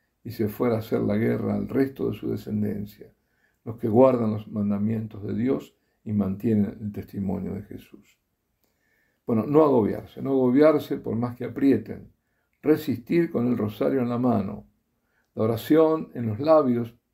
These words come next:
pero la que viene del corazón. Hoy nos volvemos a consagrar al corazón inmaculado con mayor solemnidad.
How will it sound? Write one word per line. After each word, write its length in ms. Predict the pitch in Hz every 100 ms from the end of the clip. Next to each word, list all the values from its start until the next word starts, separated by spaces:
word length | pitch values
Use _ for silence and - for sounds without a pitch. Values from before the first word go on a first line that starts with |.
| _
pero 440 | - 107 101 98 -
la 180 | - 107
que 140 | 107 107
viene 260 | 113 117
del 200 | 101 98
corazón. 680 | 104 95 101 - - - - _ _ _ _ _ _ _ _ _
Hoy 320 | 156 196 208 - _ _
nos 140 | - 110
volvemos 580 | 107 104 135 135 123 107
a 80 |
consagrar 480 | 110 107 113 117 127
al 100 | 113
corazón 320 | 110 107 - 110
inmaculado 720 | 104 101 107 110 110 107 104 _ _ _
con 140 | - 127
mayor 280 | 127 156
solemnidad. 720 | - 107 101 101 101 98 92